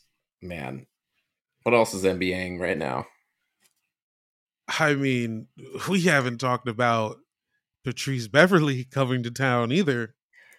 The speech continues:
Speaker 2: Now, have we?
Speaker 1: Oh, look at us. You know what? We do a really good job of, um, going backwards in level of minus the W. Like, we've really,
Speaker 2: Yeah,
Speaker 1: we're like, "Let's talk about
Speaker 2: obviously.
Speaker 1: Kevin Durant on
Speaker 2: Yeah.
Speaker 1: Twitter,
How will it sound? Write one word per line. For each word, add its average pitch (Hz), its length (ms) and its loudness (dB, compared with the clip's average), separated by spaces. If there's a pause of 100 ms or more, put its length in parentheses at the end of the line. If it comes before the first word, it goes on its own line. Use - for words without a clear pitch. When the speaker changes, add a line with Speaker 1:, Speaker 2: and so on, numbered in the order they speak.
(120)
Speaker 2:
Now, 123 280 4
have 311 280 10
we? 330 100 6
Speaker 1:
Oh, 131 680 6
look 381 180 -2
at 415 80 2
us. 165 240 6
You 277 140 0
know 339 40 0
what? 330 240 2
We 254 140 0
do 381 140 6
a 240 40 6
really 202 220 6
good 143 160 2
job 120 260 6
of, 101 240 -4 (480)
um, 92 460 -2 (840)
going 139 340 4
backwards 113 680 2
in 104 180 -4
level 98 440 0
of 107 200 -4
minus 233 300 4
the 175 80 -4
W. 107 720 2
Like, 113 140 -2
we've 131 160 -2
really, 170 240 4
Speaker 2:
Yeah, 156 160 8
Speaker 1:
we're 139 80 6
like, 143 140 6
"Let's - 140 2
talk 381 220 6
about 254 140 4
Speaker 2:
obviously. 233 140 -2
Speaker 1:
Kevin 185 280 6
Durant 143 520 6 (340)
on 123 240 8
Speaker 2:
Yeah. 147 120 6
Speaker 1:
Twitter, 131 600 8